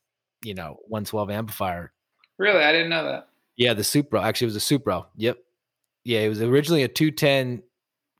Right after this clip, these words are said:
Speaker 1: and he swapped it out for a one twelve. I saw it at the Metropolitan Museum of Art.
Speaker 2: You saw the amp, right?
Speaker 1: Yeah, the one. Yeah.
Speaker 2: Yeah, yeah.
Speaker 1: The front baffle was removed, and they put a new baffle, and it looked, I mean, it looked terrible, but, like,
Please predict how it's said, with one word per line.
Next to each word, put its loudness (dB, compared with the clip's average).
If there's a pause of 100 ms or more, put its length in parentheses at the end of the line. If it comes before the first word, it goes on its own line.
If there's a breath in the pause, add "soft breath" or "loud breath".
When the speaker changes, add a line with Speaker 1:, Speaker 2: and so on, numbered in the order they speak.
(220)
Speaker 1:
and -8
he -10
swapped 2
it 2
out 0
for -2
a 0
one -2
twelve. 0
I -4
saw 0
it 0
at -6
the -6 (220)
Metropolitan 0
Museum -4
of -4
Art. -2 (640)
Speaker 2:
You -2
saw 2
the 4
amp, 2
right? 2 (360)
Speaker 1:
Yeah, 4
the 0
one. -4 (100)
Yeah. -2
Speaker 2:
Yeah, 4
yeah. 0 (480)
Speaker 1:
The -10
front 2
baffle 2
was 0
removed, 0
and -6
they -4
put -4
a -4
new -4
baffle, -4
and -6
it -10
looked, -10
I -14
mean, -6
it -2
looked 0
terrible, 0
but, -6 (220)
like, -6